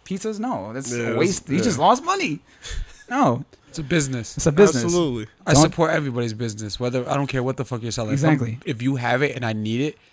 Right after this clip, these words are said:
Speaker 1: Yeah.
Speaker 3: and no matter how long
Speaker 1: I'm not
Speaker 3: I know
Speaker 1: asking
Speaker 3: you as a person, if that is what your livelihood is, I'm
Speaker 1: Yep.
Speaker 3: gonna support it. If not, if I don't wanna support it, I can go somewhere else, right?
Speaker 1: Yep.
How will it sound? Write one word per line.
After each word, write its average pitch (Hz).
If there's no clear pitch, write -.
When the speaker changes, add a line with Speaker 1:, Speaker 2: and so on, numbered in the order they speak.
Speaker 1:
Yeah. 139
Speaker 3:
and 127
no 117
matter 139
how 135
long 135
Speaker 1:
I'm 160
not -
Speaker 3:
I -
know 143
Speaker 1:
asking 147
Speaker 3:
you 165
as 135
a 139
person, 175
if 147
that 160
is 127
what 143
your 127
livelihood 143
is, 165
I'm 139
Speaker 1:
Yep. 131
Speaker 3:
gonna 123
support 117
it. 101
If 120
not, 135
if 139
I 151
don't 185
wanna 180
support 180
it, -
I 170
can 165
go 151
somewhere 151
else, 120
right? 135
Speaker 1:
Yep. 127